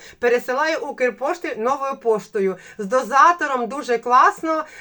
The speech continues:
М, взагалі, і прозора пляшка, буде дуже гарно видно, коли закінчується продукт. Супер!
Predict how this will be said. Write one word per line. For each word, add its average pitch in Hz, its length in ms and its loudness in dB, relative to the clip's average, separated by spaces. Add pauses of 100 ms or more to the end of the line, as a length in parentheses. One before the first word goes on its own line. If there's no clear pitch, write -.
(140)
М, 220 480 -6
взагалі, 254 440 -2
і 262 140 -10
прозора 277 400 -4
пляшка, 302 360 -2
буде 240 220 -4
дуже 254 340 -4
гарно 233 480 0
видно, 311 420 -4 (220)
коли 277 300 2
закінчується 254 720 -8
продукт. 233 540 -4 (380)
Супер! 185 540 -6